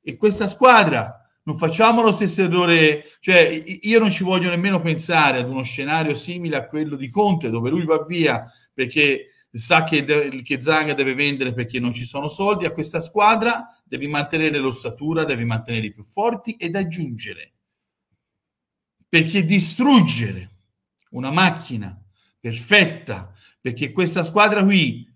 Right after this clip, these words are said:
è molto più organizzata e forte, anche se non negli uomini, nella rosa, ma come contesto proprio calcistico, come resa, è molto più forte della squadra di Conte. Ripeto, non è più forte come uomini, perché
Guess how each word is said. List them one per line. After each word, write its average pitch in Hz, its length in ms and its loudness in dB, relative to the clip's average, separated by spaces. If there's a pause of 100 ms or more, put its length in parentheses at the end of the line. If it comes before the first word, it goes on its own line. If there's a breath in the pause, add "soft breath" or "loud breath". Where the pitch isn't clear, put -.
(440)
è 123 100 -10
molto 175 360 -2
più 165 140 -2
organizzata 151 640 -2
e 139 60 -4
forte, 165 440 0
anche 160 240 -2
se 165 180 -6
non 160 320 0
negli 151 220 -2
uomini, 151 440 0
nella 139 240 0
rosa, 143 360 2
ma 120 320 -2 (240 loud breath)
come 131 240 -8
contesto 151 520 -4
proprio 165 320 -2
calcistico, 139 760 -6
come 147 340 -2
resa, 139 600 -2 (220 soft breath)
è 120 80 -12
molto 180 300 -2
più 160 120 -2
forte 151 380 -4
della 127 120 -8
squadra 127 280 -6
di 123 100 -6
Conte. 120 520 -6 (240)
Ripeto, 160 420 4
non 147 120 -2
è 196 120 4
più 196 120 -4
forte 165 360 -2
come 156 160 0
uomini, 147 480 2
perché 117 500 -4